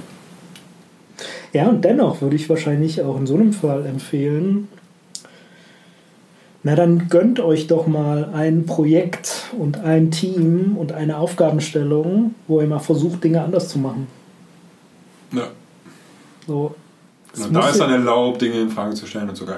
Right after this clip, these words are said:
Speaker 1: Naja,
Speaker 2: erwünscht.
Speaker 1: zumindest
Speaker 2: Ja.
Speaker 1: mal für dich als Manager oder als Führungskraft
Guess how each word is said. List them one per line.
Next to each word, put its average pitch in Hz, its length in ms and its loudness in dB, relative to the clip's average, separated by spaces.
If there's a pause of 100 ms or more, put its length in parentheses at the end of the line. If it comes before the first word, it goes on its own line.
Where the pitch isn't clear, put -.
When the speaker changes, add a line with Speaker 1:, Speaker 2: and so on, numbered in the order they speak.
(140)
Speaker 1:
Naja, 165 240 2
Speaker 2:
erwünscht. 240 160 0
Speaker 1:
zumindest 208 420 2
Speaker 2:
Ja. 170 60 0
Speaker 1:
mal 160 360 0
für 160 280 -2
dich 202 380 0
als 156 240 -4
Manager 156 640 2
oder 160 160 -2
als 147 180 -6
Führungskraft 180 1160 -2